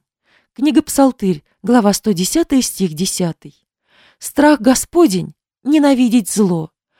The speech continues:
Гордость и высокомерие, и злой путь, и коварные уста я ненавижу.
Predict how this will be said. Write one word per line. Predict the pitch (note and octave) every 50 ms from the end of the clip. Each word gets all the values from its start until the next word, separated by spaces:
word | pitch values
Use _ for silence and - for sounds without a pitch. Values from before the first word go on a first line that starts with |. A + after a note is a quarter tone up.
| _ _ _ _ _
Гордость | - E3 G#3+ C#4+ D4+ C#4 G#3+ E3 E3+ - - - - -
и | - -
высокомерие, | A#3 C4+ B3+ - C4 C4 - B3 A3+ G3 G#3 B3 C#4 A#3+ F#3 E3+ E3 D#3+ - _ _ _ _ _
и | - A#3+
злой | B3 A3+ B3+ C4+ D#4+ D4+ -
путь, | - - - D4+ C#4+ G#3+ - - - - _ _ _ _ _
и | -
коварные | - - B3 A#3 G3 A#3 A3 G3+ F#3 F3 F3 E3
уста | D#3 C#3+ - - - A#3 A#3+ A3+ - _ _ _ _ _
я | - E3 A3 A3+
ненавижу. | G3+ G3+ G#3 F#3 F#3 F#3 D#3+ D#3+ D#3 D#3 C#3+ C#3+ D3 -